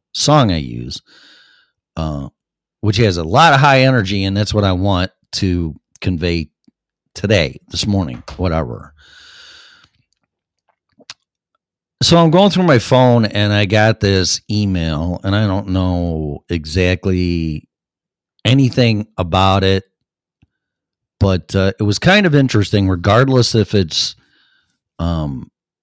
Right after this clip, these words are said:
genuine or not, it doesn't matter. And it was about, "Good morning, Beth. How are you?" It was about, I'm gonna leave the chat room open,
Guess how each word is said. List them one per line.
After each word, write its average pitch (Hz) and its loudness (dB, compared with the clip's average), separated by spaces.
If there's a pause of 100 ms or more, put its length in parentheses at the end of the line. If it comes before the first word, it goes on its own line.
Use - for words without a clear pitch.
(160)
genuine 113 2
or 87 -2
not, 82 -2
it 90 -8
doesn't 82 -4
matter. 85 -6 (1600)
And 107 -2
it 101 -2
was 98 -2
about, 92 0 (140)
"Good 92 -4
morning, 95 -2
Beth. 80 -6 (360)
How - -8
are 78 -8
you?" 90 -6 (580)
It 107 -2
was 101 0
about, 92 -2
I'm 156 2
gonna 226 4
leave 233 2
the 135 -6
chat 143 0
room 107 0
open, 76 -6